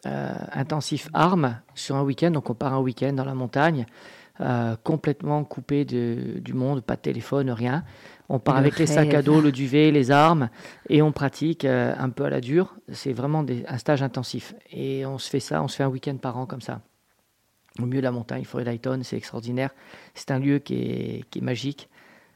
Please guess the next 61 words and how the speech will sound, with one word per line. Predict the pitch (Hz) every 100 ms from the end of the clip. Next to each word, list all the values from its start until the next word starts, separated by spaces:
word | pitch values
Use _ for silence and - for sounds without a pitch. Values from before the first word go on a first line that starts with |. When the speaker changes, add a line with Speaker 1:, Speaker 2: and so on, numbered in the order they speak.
| -
Speaker 2:
En |
plus, | 151 175 -
les | 185
photos | - 190 190 214
que | 180
j'ai | 180
pu | -
voir, | 170 190 180
Speaker 1:
Mhm. | - -
Speaker 2:
forcément, | 233 - 190 226 233
sont | 226 190
celles | 175 190
d'un | 175 180
professionnel, | - 175 - 180 - 196 208 208 190
le | 233
professionnel | 233 214 - 196 - 175 170
que | 170
tu | 165 - 170
es | 160
aussi | 156 - 180 165
en, | 147
en | 143 139
matière | 160 - 165
de, | 151 151 143 143 147
Speaker 1:
Oui. | 123 131
Speaker 2:
de |
photos. | 120 160 160 277 294 - - 226 -
Donc, | 143
elles | 160
sont | 160
vraiment | 147 156 175
superbes. | - 175 247 247
Mais | 170
c'est | 170 196
vrai | 233
que | 285
c'est, | - 196 180
euh... | 170 170 - - - - - - _ _ _ _ -
Je |
trouve | - 262
que |
ça | - 269
va | 240
bien | 202 269
avec | 208 185
cette, | - 202 185
euh, | 196 180 175 175 170
avec | 170 170
ce | -
sport. | 185 - 185 175 - -
Ça | - 190
va | 196
bien, | 170 190 202
cette | 190 160
pratique, | 180 160 147 185 -
Speaker 1:
Oui. |
Speaker 2:
euh, | 165
en | 160
plein | 156 175 165
air, | 165 160 156
hein. | 170 180 165